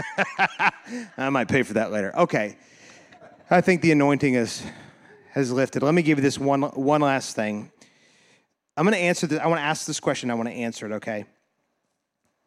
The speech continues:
'Cause this is, this is really important. I'm gonna leave us here, and then we'll pick up next week. Uh, ask the question, "Who is Jezebel?" Naturally speaking, who is Jezebel? I've, I've started to get into who, what the spirit that's behind her.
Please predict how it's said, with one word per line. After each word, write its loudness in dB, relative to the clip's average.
'Cause -2
this -2
is, -4
this -2
is 0
really 2
important. -2
I'm -2
gonna -2
leave -2
us -8
here, -6
and -10
then -6
we'll -4
pick -6
up -8
next -14
week. -12
Uh, -4
ask -2
the -10
question, -2
"Who 2
is 2
Jezebel?" 0
Naturally -2
speaking, -6
who -2
is -2
Jezebel? -2
I've, -6
I've -4
started 2
to -4
get 0
into 0
who, 0
what -4
the -2
spirit 0
that's -6
behind 0
her. 0